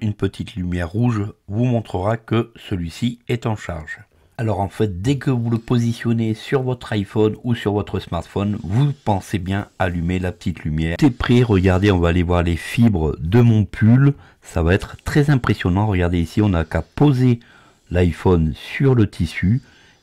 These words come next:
Et regardez, la netteté arrive. Et c'est vraiment impressionnant. On est à l'intérieur du pull. On voit carrément les fibres. On peut s'apercevoir de certaines textures de, de, de pull, de, de tissu. C'est,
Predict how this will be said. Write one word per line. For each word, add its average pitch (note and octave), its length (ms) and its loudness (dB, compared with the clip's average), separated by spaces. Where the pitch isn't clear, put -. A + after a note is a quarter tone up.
Et E2+ 80 0
regardez, E2 440 2
la F2 120 4
netteté G2 400 2
arrive. F#2+ 400 2
Et G2+ 60 2
c'est - 180 -2
vraiment E2+ 380 2
impressionnant. A#2 880 0
On F2+ 180 0
est A2+ 320 2
à F#2+ 140 0
l'intérieur A2 520 2
du G2 160 0
pull. A#2+ 400 2
On F#2+ 120 2
voit F2+ 180 0
carrément B2+ 500 2
les G2 120 2
fibres. A#2 500 -2
On E2+ 120 0
peut A#2+ 240 0
s'apercevoir F#2+ 760 0
de E2 140 0
certaines G#2 460 -2
textures - 640 -4
de, F#2 360 4
de, F#2 220 0
de E2 160 0
pull, A2 500 4
de, F#2+ 260 4
de E2 240 0
tissu. A2+ 760 0
C'est, F#2 160 0